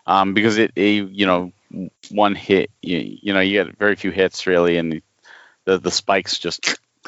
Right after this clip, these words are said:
um, the first game I found significantly easier,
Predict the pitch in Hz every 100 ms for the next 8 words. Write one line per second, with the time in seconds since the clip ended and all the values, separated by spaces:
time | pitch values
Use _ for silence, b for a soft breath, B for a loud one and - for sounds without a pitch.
0 | B B B - 110 107 104 104 101 95
1 | _ _ _ - 113 - 151 147 151 135
2 | 131 - - 131 135 - 127 117 107 101
3 | 98 _ - 104 - 117 120 120 127 127
4 | 107 95 101 117